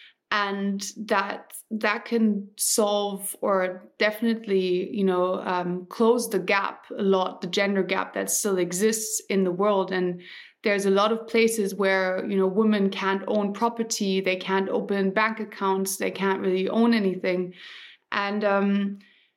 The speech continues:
through that, obviously, their options are very limited. And money and our time in the world that we live in is just, it equals to, to freedom, and it equals to how it,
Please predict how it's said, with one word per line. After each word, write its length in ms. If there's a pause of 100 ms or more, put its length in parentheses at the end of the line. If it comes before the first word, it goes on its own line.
(1000)
through 300
that, 340
obviously, 440
their 180
options 420
are 160
very 260
limited. 760
And 440
money 520
and 200
our 200
time 440
in 140
the 100
world 280
that 120
we 140
live 240
in 260
is 300
just, 440
it 220
equals 440
to, 580
to 160
freedom, 480
and 80
it 140
equals 420
to 160
how 400
it, 340